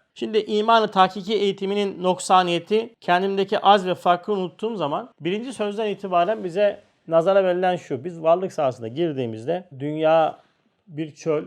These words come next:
Ben bu varlık sahasına girdiğimde bir kabile reisinin ismini almak zorundayım. Kabile reisinin temsildeki hakikati ne? Cenab-ı Hak. Yani ben azim ve fakrımı bileceğim. Cenab-ı Hakk'ın kudret ve rahmetine ne yapacağım? Sığınacağım. Ve ben bunu yaptığımda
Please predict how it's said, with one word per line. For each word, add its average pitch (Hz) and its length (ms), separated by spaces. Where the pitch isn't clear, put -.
Ben 160 200
bu 165 100
varlık 160 300
sahasına 139 400
girdiğimde 151 680
bir 165 100
kabile 156 400
reisinin 143 300
ismini 156 200
almak 143 260
zorundayım. 123 400
Kabile 165 320
reisinin 151 360
temsildeki 143 540
hakikati 151 300
ne? 185 100
Cenab-ı 160 320
Hak. - 220
Yani 135 240
ben 143 180
azim 156 320
ve 135 80
fakrımı 123 480
bileceğim. 175 400
Cenab-ı 165 320
Hakk'ın 120 200
kudret 165 440
ve 131 80
rahmetine 151 680
ne 165 60
yapacağım? 160 420
Sığınacağım. 143 640
Ve 151 100
ben 180 180
bunu 180 120
yaptığımda 185 760